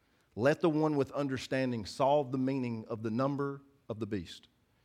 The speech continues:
For it is not the number, or excuse me, for it is the number of a man.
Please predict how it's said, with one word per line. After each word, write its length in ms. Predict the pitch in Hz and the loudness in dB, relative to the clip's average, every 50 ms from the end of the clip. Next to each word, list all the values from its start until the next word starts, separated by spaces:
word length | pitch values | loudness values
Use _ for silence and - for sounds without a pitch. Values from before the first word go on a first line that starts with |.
| _ _ _ _ _ _ _ _ _ _ _ _ _ _ _ | _ _ _ _ _ _ _ _ _ _ _ _ _ _ _
For 160 | - - 110 | -2 2 4
it 140 | 123 143 151 | 4 4 4
is 120 | 147 123 | 2 2
not 260 | 131 139 139 147 139 - | 2 2 2 2 2 0
the 60 | 127 | 0
number, 540 | 120 127 139 143 143 120 101 101 95 92 95 - - | 2 2 2 2 2 0 0 -2 -4 -6 -8 -8 -10
or 60 | 107 | -10
excuse 220 | - - 127 113 | -8 -8 -6 -6
me, 100 | 107 101 | -6 -6
for 180 | 98 - 117 104 | -6 -6 -2 0
it 140 | 127 151 147 | 0 2 2
is 140 | 147 120 | 0 -2
the 100 | 107 120 | -2 -2
number 320 | 117 120 131 139 131 120 110 | 2 2 2 2 2 2 0
of 160 | - 110 107 | 0 0 0
a 80 | 107 98 | 0 -2
man. 460 | 92 101 107 110 95 95 69 65 | -2 -2 -2 -4 -4 -6 -10 -12